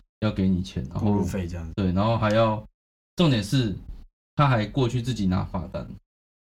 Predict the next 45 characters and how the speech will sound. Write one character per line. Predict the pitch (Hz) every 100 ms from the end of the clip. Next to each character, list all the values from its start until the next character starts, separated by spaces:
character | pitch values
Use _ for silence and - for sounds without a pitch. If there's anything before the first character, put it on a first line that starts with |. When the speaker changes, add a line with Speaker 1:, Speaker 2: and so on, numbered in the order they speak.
| - -
Speaker 2:
谁？ | - 101 107 - _ _ -
Speaker 1:
就 | 131
是 | 131 123 113 - _ _
塞 | 117 123 117
钱 | 117
的 | 104 123
那 |
个 |
人。 |
Speaker 2:
给 |
钱 |
的 | 104
那 |
些 | 98
人。 | 85 -
Speaker 1:
对， | 123 117
对， | 110
对， | 107 101
对。 | 95
Speaker 2:
啊？ | 135 160 - - _ _
Speaker 1:
然 | 113 123
后， | 151 151 151 - _ _
然 | 117
后 | 131
他 | 135
就 | 143
问 | 151 131
说， | 120 123
诶， |
为 | 139 135
什 | 110
么 | 90
他 | - 104 104 104 -
这 |
样 | 113 92
子 | 90
要 | 95
被， | 95 95 87 80 - - _ _ _
就 | 104
是 | 98 95 90
罚 | 95 90
钱 | 92 87 78
这 | 85
样 | 76
子？ | -